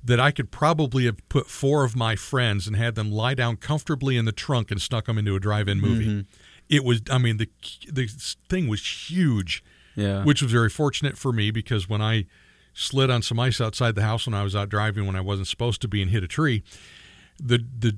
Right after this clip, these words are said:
Speaker 1: tree took the worst of the damage.
Speaker 2: <laughs> Yeah, they were, they were made different back then, too. They were,
Speaker 1: Oh, boy.
Speaker 2: they were tanks.
Speaker 1: Yeah,
Speaker 2: <laughs>
Speaker 1: yeah, those things were ginormous vehicles. So,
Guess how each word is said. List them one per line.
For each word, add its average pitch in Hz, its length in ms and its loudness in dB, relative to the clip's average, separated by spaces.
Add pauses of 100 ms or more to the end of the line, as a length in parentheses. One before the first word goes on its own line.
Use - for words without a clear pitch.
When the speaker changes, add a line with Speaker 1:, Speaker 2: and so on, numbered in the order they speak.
(100)
Speaker 1:
tree 156 300 0
took - 260 -2
the 110 80 -4
worst 110 300 0
of 110 60 0
the 104 60 0
damage. 143 520 8
Speaker 2:
<laughs> - 1500 0
Yeah, 113 160 4
they 120 160 8
were, 147 180 6
they 123 160 2
were 151 80 2
made 131 260 4
different 123 280 2
back 101 160 2
then, 101 200 2
too. 117 180 2
They 110 60 8
were, 123 140 10
Speaker 1:
Oh, 135 320 8
boy. 117 360 6
Speaker 2:
they 110 100 8
were 107 60 6
tanks. 117 460 0
Speaker 1:
Yeah, 117 360 8 (100)
Speaker 2:
<laughs> 139 100 2
Speaker 1:
yeah, 113 180 4
those 127 220 2
things 123 260 2
were 104 120 0
ginormous 107 720 2
vehicles. 98 800 0 (1000)
So, 156 380 6